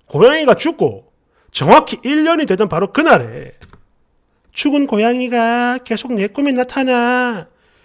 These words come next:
이러면서 엉엉 울며 이상한 헛소리를 합니다. 그러더니 갑자기 고양이 제사를 지내겠대요. 아니, 지금 이게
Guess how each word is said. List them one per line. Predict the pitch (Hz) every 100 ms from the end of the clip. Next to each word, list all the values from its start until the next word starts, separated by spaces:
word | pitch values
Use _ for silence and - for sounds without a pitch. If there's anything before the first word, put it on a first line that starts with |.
| _
이러면서 | 196 269 269 247 240
엉엉 | 107 131 220 294 294 294
울며 | 214 220 254 139 107
이상한 | - 269 254
헛소리를 | - - 311 320 254
합니다. | 220 262 214 151 185 - _ _ _ _ _
그러더니 | - 330 320 262
갑자기 | - 170 302 254
고양이 | - 139 285 294
제사를 | - - 311
지내겠대요. | 370 185 143 113 101 92 _ _ _ _ _ _ _ _ _ _ _ _ _ _ _ _ _ _
아니, | - 196 277
지금 | 247 302 226
이게 | 233 247 120 104